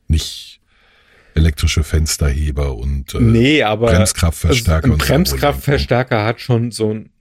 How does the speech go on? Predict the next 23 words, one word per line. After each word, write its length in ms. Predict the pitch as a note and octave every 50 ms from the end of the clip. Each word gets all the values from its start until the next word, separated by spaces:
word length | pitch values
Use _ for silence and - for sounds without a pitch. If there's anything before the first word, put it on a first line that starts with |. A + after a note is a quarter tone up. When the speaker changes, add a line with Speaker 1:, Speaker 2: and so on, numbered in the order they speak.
| _ _ _ _ _ _ _ _ _ _
Speaker 2:
scheiß 440 | - - - - F#3 - G#3 - -
Golf 360 | - F2 G#2 D#3 F#3+ - -
irgendwie 480 | - A2+ A2+ A2+ A#2 G#2+ G#2+ G#2+ G#2+ G2
gehabt. 480 | F#2 G2 G2+ G#2 G2 - _ - - _ _ -
Speaker 1:
Ja, 280 | - D#2 D#2+ D#2 C#2+
welch-, 240 | D2 D#2+ E2+ E2+ -
also 160 | E2+ E2 D#2+ D#2 - - _ - - - - - - - _
sagen 220 | - - G#2+ A2
wir 60 | A2 G#2+
so, 100 | A#2+ A#2
mein, 220 | G2+ G#2+ A2 - -
mein, 340 | - B2+ B2+ C3 C3+ G#2+ - _ _ _ -
mein, 380 | A2+ A2+ B2 C#3 D#3 D3+ C#3+ _ _ _ _ _ -
also 220 | - A#2 G#2+ A#2
mein 240 | A2 A#2 A#2+ C3 C3+
Golf 380 | B2 B2 A2 A2 A2 G2+ - - -
eins, 680 | - G#2 A2 A2 B2+ D#3 F3+ G3 - - - - - _ _ _ -
mein 240 | - G#2 G#2+ A2 G#2+
Golf 380 | G#2 A2 A2 B2 D#3 D3 - - -
eins 640 | F#2 F2+ G2+ B2 D#3+ F3 F#3+ - - - - - - -
hatte 340 | - A#2+ C3+ B2+ - B2+ A2 - _ _ _ -
kein 720 | - - - - - F#2 D#2+ D#2 D2+ D2 C#2+ C#2+ C#2+ C#2 - _ _
Bremskraftverstärker. 1400 | - D#2+ D#2 D#2 D#2 - - - - D#2 C#2 - - - D2+ C#2+ - - - D2 C2+ C#2 D2 - - C2 C2+